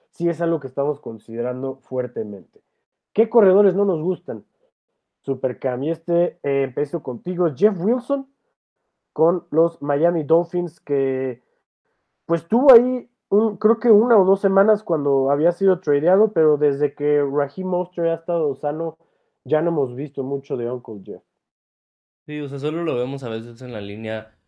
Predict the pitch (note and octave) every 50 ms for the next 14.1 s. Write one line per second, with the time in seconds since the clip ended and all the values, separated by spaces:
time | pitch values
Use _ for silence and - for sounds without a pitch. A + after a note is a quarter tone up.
0 | _ _ _ - - A2 A2 G2+ G2+ F#2+ F#2+ F#2+ - - - - B2 A2+ G#2+ G#2
1 | G2 G2 G2+ G2+ G2+ _ - C#3 A#2+ C3 C#3 C3+ B2+ B2 C3+ C3+ B2 A#2+ B2 A#2
2 | A#2 A2 G#2+ - A#2 A#2 A2 A2+ A#2 A2 G#2+ A2 A2 A2 G#2+ G#2+ G#2+ G#2 - _
3 | _ _ _ _ _ - A2 G#2+ G#2 - A#2 A2 - - C3+ D3 E3 E3 D#3 C3
4 | A#2+ A2+ G#2+ G#2 G#2 - - A#2+ A2+ G#2 A2+ C3+ D#3+ E3 D#3+ D#3+ _ _ _ -
5 | A#2 A2 G#2+ G#2+ G#2 G#2 - A2+ G#2 G#2 G2+ - - - - G2 G2 - - F#2
6 | F2 G2 A2+ C3 C3+ - _ _ _ _ _ C3 C3 D3 D3 E3 E3 D#3+ D#3+ D3+
7 | C3+ A#2+ A2+ A2+ A#2 A#2 B2 - - C#3 C#3 C3+ C3+ C3+ C3+ C#3 C#3 C3+ A#2+ A2+
8 | - B2 B2 - C#3 C3 B2 A2+ - _ - C#3 C3 C3 - C3+ C3 - - F#3
9 | F#3+ F#3 F#3 F#3 F#3 F#3 _ _ _ _ _ _ _ _ _ C#3+ C3 B2+ C3+ C#3
10 | C#3 C#3 C3 B2 C3 B2 - _ C3 A#2+ B2 C3 - - E3 D3+ B2+ A2+ A2 G#2+
11 | G#2 G#2 - _ _ _ _ _ - A#2+ - - A#2+ A#2 A2+ A2 A2 G#2+ G#2+ A#2
12 | G#2+ A2 - B2 B2+ B2+ C#3+ D3 B2+ A2 - A#2+ A2 G#2+ G2 - - G#2 G2+ G2+
13 | G2+ G2+ G2 G2+ G#2 G2+ G2+ G#2 G#2 - _ A2+ G#2+ - - E3 F3+ F3+ F3 F3
14 | F3 _